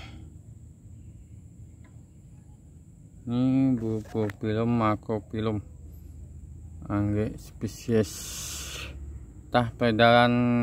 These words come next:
tumbuhnya kurang begitu paham juga.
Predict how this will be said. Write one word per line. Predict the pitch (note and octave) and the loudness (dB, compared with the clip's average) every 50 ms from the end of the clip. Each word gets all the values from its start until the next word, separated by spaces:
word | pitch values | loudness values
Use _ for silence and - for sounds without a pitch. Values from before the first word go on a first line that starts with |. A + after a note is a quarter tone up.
| A#2+ A#2+ A#2 A#2 A#2 A#2 A#2 A#2+ A#2 A2+ A2+ A2+ A2+ A2+ A2+ G#2+ - | 2 2 2 2 2 0 0 0 0 0 0 0 0 0 -2 -2 0
tumbuhnya | A#2+ A2+ A2+ A2+ B2 B2+ C3+ C#3+ D3 D3 D3 D3 C#3+ C3+ | 0 2 2 4 4 6 6 6 6 6 6 4 2 2
kurang | - - B2 A#2+ A#2 A#2+ A#2 A2+ G#2+ | 0 2 2 4 4 2 2 0 -2
begitu | G#2 - G#2+ - - A#2 A2+ A#2+ - - - - - - - - - - - - - - - - | -2 -6 -6 -4 -2 -2 -2 -2 -4 -8 -16 -20 -20 -20 -20 -20 -20 -20 -20 -20 -20 -10 -4 0
paham | A2 A2 A2 A#2 A2+ A2 | 2 4 4 4 4 4
juga. | G#2+ G#2 B2 C#3 | 6 6 6 6